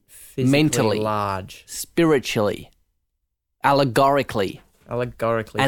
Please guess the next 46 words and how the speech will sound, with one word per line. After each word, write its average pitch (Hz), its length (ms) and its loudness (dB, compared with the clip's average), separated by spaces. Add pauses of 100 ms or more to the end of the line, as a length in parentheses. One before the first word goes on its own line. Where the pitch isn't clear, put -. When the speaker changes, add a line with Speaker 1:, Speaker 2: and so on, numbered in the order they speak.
(120)
Speaker 1:
strong. 110 180 -4
Speaker 2:
Anecdotally. 135 640 0 (840)
Anymore, 151 440 2
anymore. 127 400 0
Speaker 1:
Lucinda's 160 540 -2
just 123 200 -8
said, 117 240 -6
"Can 117 140 -12
you 113 100 -8
just 104 200 -14
stop?" - 420 -6
Speaker 2:
All 113 80 2
right, 104 120 0
Speaker 1:
So 104 140 0
Speaker 2:
sorry, 98 300 -2
sorry. 110 300 -6 (260)
Yeah, 123 220 2
um, 160 380 0 (580)
well, 165 320 2
yeah, 160 340 2 (260)
and 156 240 2
then 160 340 2
we 160 120 4
had 160 200 2
to 156 40 -2
drive 143 320 2
out 131 300 0
to 151 80 0
Lenah 143 280 4
Valley. 165 440 0 (520)
Um, 143 340 2
if 160 180 0
you're 185 80 4
not 202 160 0
from 165 160 -2
Hobart, 123 380 2
you 123 120 0
won't 135 200 2
understand 113 440 -2
any 117 200 0
of 107 80 -2
this, 110 200 -6
so 113 420 0
my 131 200 2
apologies, 117 640 0
but - 240 0